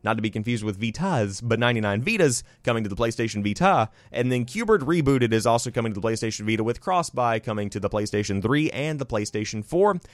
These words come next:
And of course, with P S Plus, you get a bunch of other benefits, including exclusive discounts, online multiplayer, cloud save, share play support, and more. Uh, learn more at this link here, which I think we all kind of already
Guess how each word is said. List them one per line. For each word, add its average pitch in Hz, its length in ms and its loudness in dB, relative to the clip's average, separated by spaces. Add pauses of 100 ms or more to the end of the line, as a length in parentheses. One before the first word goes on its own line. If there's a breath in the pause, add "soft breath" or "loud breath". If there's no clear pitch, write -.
(200 loud breath)
And 107 160 -2
of 101 60 -8
course, 180 280 -2
with 196 240 0
P 226 160 -4
S 208 200 -2
Plus, 185 280 -2
you 160 60 -6
get 139 120 0
a 117 40 0
bunch 107 220 2
of 98 40 -2
other 98 140 0
benefits, 113 420 4
including 131 420 -2
exclusive 151 440 -6
discounts, 147 420 -2
online 117 280 0
multiplayer, 107 320 2
cloud 160 260 0
save, 151 220 -2
share 190 200 -4
play 185 160 -2
support, 143 320 -2
and 123 360 0
more. 95 580 2 (400 loud breath)
Uh, 95 100 4
learn 131 380 2
more 117 260 2
at 104 140 -2
this 110 220 -4
link 107 240 -4
here, 139 260 -2
which 120 180 0
I 107 80 0
think 104 200 -6
we 98 160 -4
all 95 180 0
kind 95 240 -6
of 90 80 -8
already 98 400 -4